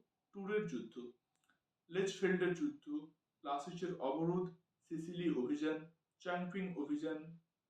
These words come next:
জামার যুদ্ধ, ফারসালাসের যুদ্ধ, মেলফিয়ান সেতুর সংঘর্ষ, কনস্টান্টিনোপল অবরোধ, এই যুদ্ধগুলো নিয়ে এখানে কথা বলা হয়েছে।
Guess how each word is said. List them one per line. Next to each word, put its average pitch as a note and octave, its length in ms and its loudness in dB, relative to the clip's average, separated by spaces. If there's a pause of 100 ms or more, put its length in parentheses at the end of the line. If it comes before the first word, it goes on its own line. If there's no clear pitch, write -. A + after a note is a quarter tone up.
জামার C#3 460 -2
যুদ্ধ, D#3 460 -4 (680)
ফারসালাসের D3 640 -2
যুদ্ধ, D#3+ 480 -6 (580)
মেলফিয়ান G3 480 0
সেতুর F3 460 0
সংঘর্ষ, C#3+ 520 -2 (1040)
কনস্টান্টিনোপল E3 840 -2
অবরোধ, A#2+ 440 0 (680)
এই F3+ 260 6
যুদ্ধগুলো E3 460 4
নিয়ে F3+ 200 8
এখানে F3 220 4
কথা - 240 2
বলা A#2+ 200 6
হয়েছে। - 420 -4